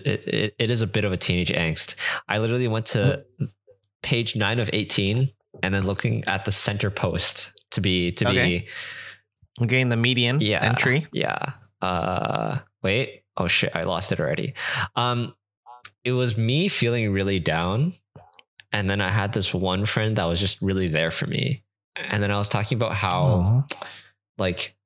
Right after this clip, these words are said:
Speaker 1: even just a little bit of happiness and a little bit of altruism can really turn your mood around.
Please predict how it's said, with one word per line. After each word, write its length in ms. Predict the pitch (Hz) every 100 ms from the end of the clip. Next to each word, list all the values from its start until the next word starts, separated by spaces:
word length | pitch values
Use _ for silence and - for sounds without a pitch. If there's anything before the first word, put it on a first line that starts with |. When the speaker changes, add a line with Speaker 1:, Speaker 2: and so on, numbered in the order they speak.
| _ _
Speaker 1:
even 260 | 117 135 151
just 320 | 139 120 - -
a 80 | 101
little 320 | 95 95 98
bit 160 | 92 85
of 120 | 78
happiness 880 | - 78 87 92 123 - - - - _ _ _ -
and 300 | 87 85 - -
a 40 |
little 320 | 98 104 104
bit 200 | 92 98
of 460 | 92 87 85 - - _ _ _ _ -
altruism 880 | 95 98 - 98 87 85 - - - _ _ _ _ -
can 180 | 101
really 400 | 92 98 92 - _ _ _ -
turn 200 | - 98
your 120 | 87
mood 200 | 87 87
around. 440 | - - - -